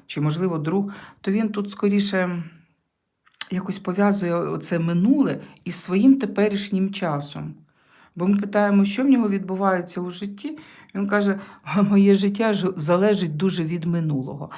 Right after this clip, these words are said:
Або це ще тут карта пов'язана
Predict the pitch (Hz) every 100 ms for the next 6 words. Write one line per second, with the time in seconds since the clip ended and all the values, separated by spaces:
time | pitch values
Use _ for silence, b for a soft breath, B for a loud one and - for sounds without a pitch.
0 | B B B - 170 156 147 226 359 -
1 | 202 - 254 269 202 - 214 208 - 185
2 | 180 170 170 175 180 185 185 165 165 151